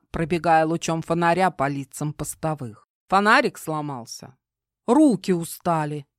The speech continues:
буркнула Маша. «Их же постоянно нажимать нужно, чтобы светили. Перестал, и через десяток секунд тухнут. У меня от этого эспандера уже фантомные боли в кистях»,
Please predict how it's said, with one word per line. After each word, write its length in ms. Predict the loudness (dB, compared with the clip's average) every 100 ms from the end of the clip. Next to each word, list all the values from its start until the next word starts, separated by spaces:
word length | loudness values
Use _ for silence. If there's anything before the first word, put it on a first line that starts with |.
| _
буркнула 680 | -2 -2 -2 -4 -2 -2 -2
Маша. 520 | -4 -6 -8 -12 -14 _ -2
«Их 160 | 0
же 120 | 2 0
постоянно 640 | 0 2 4 4 4 4
нажимать 540 | 4 4 2 2 2
нужно, 380 | -2 -6 -6 -10
чтобы 280 | -10 -10 -10
светили. 760 | -6 -6 -6 -8 -12 -12 -18 _ _ _
Перестал, 600 | -2 0 0 4 6 6 2
и 120 | -4 0
через 280 | 2 2
десяток 520 | 0 -2 2 2 2 -8
секунд 520 | -6 0 0 0 -2
тухнут. 600 | -4 -4 -8 -8 -8 -14 _ _ 0
У 80 |
меня 300 | 2 4 6
от 120 | 4 2
этого 300 | 0 0 -2
эспандера 540 | 2 4 4 2 0
уже 220 | 0 0
фантомные 580 | 2 2 4 4 6 4
боли 380 | 4 2 2 0
в 80 | -4
кистях», 720 | -4 -4 -6 -6 -6 -12